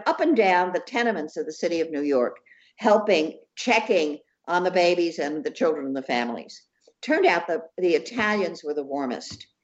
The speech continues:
She also had responsibility for the rich children, and they were, babies were dying because the nannies were doing what the m-, mothers told them to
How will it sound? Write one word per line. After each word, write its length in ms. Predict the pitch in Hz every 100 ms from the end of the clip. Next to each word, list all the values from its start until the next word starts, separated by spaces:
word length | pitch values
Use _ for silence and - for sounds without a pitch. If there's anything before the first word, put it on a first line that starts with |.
| _ _
She 200 | - 220
also 440 | - 262 381 403 214
had 180 | 254 202
responsibility 880 | 196 185 175 202 233 165 165 165 170
for 80 | 160
the 80 | 156
rich 240 | 440 - -
children, 600 | - 131 135 123 - - - _ _ _ _ _ _ _ _ _ _
and 180 | 190 190
they 140 | 208 233
were, 120 | 220
babies 400 | 208 208 208 196
were 100 | 175
dying 420 | 160 151 131 135
because 320 | 151 185 160
the 80 | 160
nannies 580 | 170 202 247 247 226 214
were 140 | 170 160
doing 360 | 170 170 165
what 140 | 147 139
the 140 | 143 135 - _ _ 151
m-, 120 | 135 -
mothers 500 | 151 139 127 127 -
told 320 | - 123 120
them 120 |
to 80 | 123